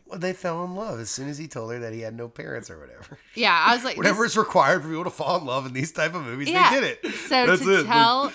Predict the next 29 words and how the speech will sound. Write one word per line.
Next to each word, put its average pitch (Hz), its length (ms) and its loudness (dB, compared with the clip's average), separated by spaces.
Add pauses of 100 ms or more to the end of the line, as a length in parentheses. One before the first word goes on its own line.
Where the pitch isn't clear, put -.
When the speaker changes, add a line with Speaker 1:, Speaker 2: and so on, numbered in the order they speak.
(120)
Speaker 2:
the, 214 260 -10 (120)
the, 190 380 -4 (200)
so 208 240 -10
to 196 360 -10
just 185 360 -14
top 190 280 -4
it 370 60 -4
off 214 340 2
and 165 140 -14
tell 180 240 -8
her 220 120 -6
that 233 160 -6
he 262 160 -10
loves 202 380 -6
her, 190 420 -10 (440)
he 220 160 -12
buys 202 540 0
her 302 160 -6
painting. 208 720 -10
Speaker 1:
Oh, 131 160 -2
yeah. 117 520 -6
Speaker 2:
And 202 540 -4 (880)
then 233 720 -2 (520)
it 226 180 -16 (240)
takes 240 340 -6
her 277 80 -6
to 247 140 -12
this 233 200 -8
building 226 840 -8